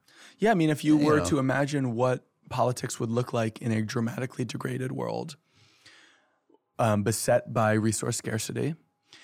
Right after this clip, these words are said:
Speaker 1: you would imagine, um, a disavowal of positive sum cooperative politics and a return to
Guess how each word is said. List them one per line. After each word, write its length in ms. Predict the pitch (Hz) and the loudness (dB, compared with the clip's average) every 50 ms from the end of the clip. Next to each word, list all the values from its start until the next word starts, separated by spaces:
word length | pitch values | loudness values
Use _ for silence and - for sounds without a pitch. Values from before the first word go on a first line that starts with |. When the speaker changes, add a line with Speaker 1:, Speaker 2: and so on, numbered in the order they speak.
| - - - | -20 -16 -2
Speaker 1:
you 160 | - 135 131 | 0 2 4
would 100 | 139 135 | 4 4
imagine, 640 | 131 123 117 123 131 120 131 127 127 123 123 120 - _ _ _ _ _ - | 2 0 0 0 0 0 0 0 0 0 -2 -4 -8 _ _ _ _ _ -2
um, 500 | 113 113 107 107 107 107 107 104 104 101 _ _ _ _ _ _ _ _ _ - | 0 2 2 2 2 0 0 -2 -4 -8 _ _ _ _ _ _ _ _ _ -2
a 420 | 117 110 107 104 107 107 107 107 - - - _ _ _ - - | 0 0 2 2 2 0 0 -2 -4 -8 -16 _ _ _ -12 -6
disavowal 760 | 110 123 113 - - 117 107 104 104 107 107 107 117 120 - - | -2 -2 -2 0 -2 -2 0 2 2 2 2 2 2 0 -2 0
of 380 | 117 107 104 104 101 104 - _ _ _ _ _ _ - - | 0 2 2 2 0 -4 -12 _ _ _ _ _ _ -16 -10
positive 420 | - - 110 110 113 110 113 107 | -2 0 0 0 0 -2 -2 -2
sum 240 | - - - 113 117 | -2 -2 -2 -2 -2
cooperative 480 | - 117 117 - - - 113 117 110 - | -2 -4 -4 -4 -4 -2 -2 -2 -2 0
politics 600 | 117 113 113 113 110 - - 143 - - - - _ - - - _ _ _ | -2 -2 -2 -2 -4 -4 -6 -6 -6 -6 -12 -12 _ -18 -20 -20 _ _ _
and 220 | - 113 110 107 104 | -4 -2 0 0 0
a 80 | 110 | 0
return 500 | 107 110 110 - - 127 113 113 113 117 | 0 0 -2 -2 -4 -2 0 0 0 -2
to 440 | 113 - - 117 110 110 110 110 107 | -4 -2 0 2 2 2 2 0 -2